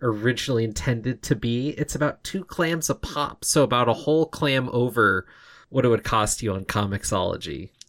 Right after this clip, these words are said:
And you can grab this hardcover from anywhere between six to sixteen clams. The reason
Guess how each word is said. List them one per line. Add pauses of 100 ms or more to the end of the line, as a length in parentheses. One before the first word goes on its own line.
(220)
And
you
can
grab
this
hardcover
from
anywhere
between
six
to
sixteen
clams. (1120)
The
reason